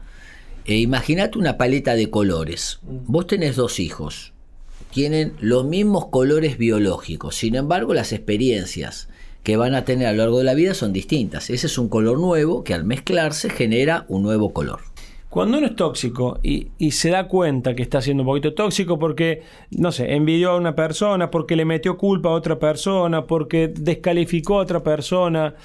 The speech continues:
Speaker 2: eh, ya al darse cuenta que una persona es tóxica, puede cambiar, puede, dice, "Quiero dejar de serlo, me, noté que soy un poco tóxico, quiero dejar de ser
Speaker 1: Sí,
Speaker 2: tóxico".
Speaker 1: es una buena señal.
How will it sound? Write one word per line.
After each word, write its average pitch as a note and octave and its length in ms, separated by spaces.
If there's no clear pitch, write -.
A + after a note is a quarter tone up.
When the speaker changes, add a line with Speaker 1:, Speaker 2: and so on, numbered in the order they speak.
Speaker 2:
eh, D#3 840
ya A3+ 340
al F#3 220
darse B3+ 360
cuenta A3 420
que G3 100
una G3 140
persona E3+ 380
es - 120
tóxica, B2 640
puede B3 340
cambiar, F3 560
puede, A#3 240
dice, F#3+ 260
"Quiero C#4 220
dejar A#3+ 300
de E3 80
serlo, D#3+ 220
me, E3+ 160
noté G#3 300
que B3 100
soy A#3+ 120
un A3+ 80
poco A#3 160
tóxico, A3+ 320
quiero A#3+ 220
dejar F#3 280
de C#3 80
ser C3+ 120
Speaker 1:
Sí, B2 100
Speaker 2:
tóxico". A2 540
Speaker 1:
es - 160
una G#2 180
buena G2+ 300
señal. G#2 560